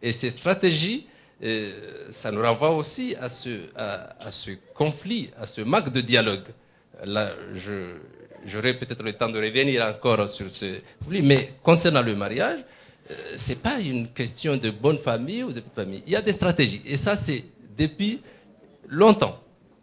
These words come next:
Il y a des, des mari-, des mariages préférentiels, il y a des, des, des, des choix aussi,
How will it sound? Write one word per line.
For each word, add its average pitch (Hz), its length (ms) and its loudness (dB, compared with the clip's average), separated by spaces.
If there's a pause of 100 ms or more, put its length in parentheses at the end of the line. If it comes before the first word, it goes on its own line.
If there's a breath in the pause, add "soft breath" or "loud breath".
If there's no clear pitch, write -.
(100)
Il 120 80 -8
y 113 40 2
a 92 160 -2 (200)
des, 98 140 -4
des 101 180 -2
mari-, 110 440 8
des 110 80 4
mariages 113 440 8
préférentiels, 160 800 4 (360 soft breath)
il 117 120 -4
y 110 60 8
a 98 100 6
des, 95 340 2
des, 90 320 -8
des, 82 200 -18 (120)
des 113 180 6
choix 135 480 8 (280)
aussi, 139 520 2